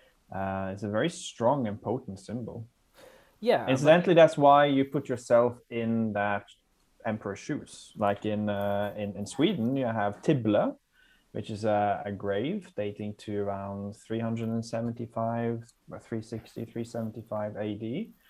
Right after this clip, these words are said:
Speaker 1: where you have <laughs> the chieftain, or whatever status he had,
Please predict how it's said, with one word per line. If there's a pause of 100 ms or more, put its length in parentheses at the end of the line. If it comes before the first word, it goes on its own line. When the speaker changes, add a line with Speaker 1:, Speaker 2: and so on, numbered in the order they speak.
(240)
Speaker 1:
where
you
have (260)
<laughs>
the
chieftain,
or (160)
whatever
status
he
had,